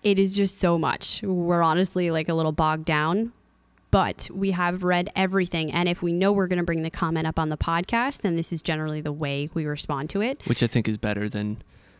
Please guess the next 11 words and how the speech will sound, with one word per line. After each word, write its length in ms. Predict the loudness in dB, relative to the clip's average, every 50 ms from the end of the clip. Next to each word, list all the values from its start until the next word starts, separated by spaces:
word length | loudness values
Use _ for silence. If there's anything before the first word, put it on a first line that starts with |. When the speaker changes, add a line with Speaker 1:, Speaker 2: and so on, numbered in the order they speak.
| _ -6
Speaker 2:
a 60 | -4 0
hundred 240 | 0 2 0 0
characters 600 | -2 -4 -4 -4 -4 -4 -6 -6 -6 -6 -6 -8
or 60 | -8 -8
whatever 380 | -6 -6 -6 -6 -6 -6 -6
it 80 | -4 -4
is 120 | -4 -4
now. 280 | -2 -2 -2 -2 -4 -6 _ -20 -20 -20 -12 -2 -2
Speaker 1:
Please 460 | 0 2 2 2 2 2 2 2 2
don't 260 | 2 2 2 2 2
think 460 | 2 2 4 4 2 0 -4 -8 -20